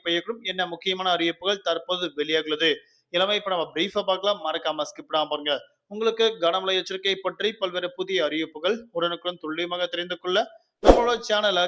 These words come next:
கீழே இருக்க ரெக்க பட்டனை கிளிக் பண்ணி சப்ஸ்கிரைப் பண்ணிக்கோங்க. பக்கத்துல பெல் பட்டனை கிளிக் பண்ணிக்கோங்க. இந்த வீடியோ உங்களுக்கு பிடிச்சிருந்தா லைக் பண்ணுங்க. இப்போ வாங்க வீடியோக்குள் போகலாம்.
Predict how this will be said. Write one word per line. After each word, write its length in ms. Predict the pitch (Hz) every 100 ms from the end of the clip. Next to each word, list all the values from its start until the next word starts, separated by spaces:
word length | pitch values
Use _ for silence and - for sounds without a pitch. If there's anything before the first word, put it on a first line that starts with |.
| 180
கீழே 180 | 220 208
இருக்க 200 | 175 -
ரெக்க 220 | 170 208 202
பட்டனை 180 | 175 165 156
கிளிக் 160 | 170
பண்ணி 160 | 180 170 156 -
சப்ஸ்கிரைப் 380 | - - - -
பண்ணிக்கோங்க. 340 | 277 - 214 -
பக்கத்துல 340 | 196 202 208 185
பெல் 120 | 185 175
பட்டனை 240 | 160 165 175
கிளிக் 120 | 214 208
பண்ணிக்கோங்க. 340 | 170 143 131 _ _ _ 165
இந்த 160 | 180 185
வீடியோ 180 | 185
உங்களுக்கு 200 | 180 175 180
பிடிச்சிருந்தா 360 | 180 175 165 160
லைக் 160 | 160 -
பண்ணுங்க. 220 | 175 214
இப்போ 120 | 214 170 165
வாங்க 300 | 180 185 185 147
வீடியோக்குள் 480 | 147 147 147 214 214 165
போகலாம். 480 | 156 151 156 156